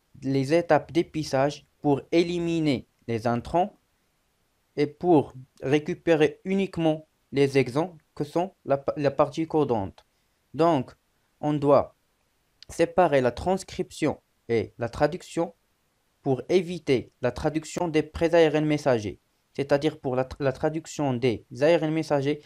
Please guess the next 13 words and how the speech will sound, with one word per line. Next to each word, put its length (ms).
avec 400
les 260
exons 480
et 60
les 200
introns 420
qui 100
sont 320
prématures 760
ou 100
bien 220
non 160
matures. 440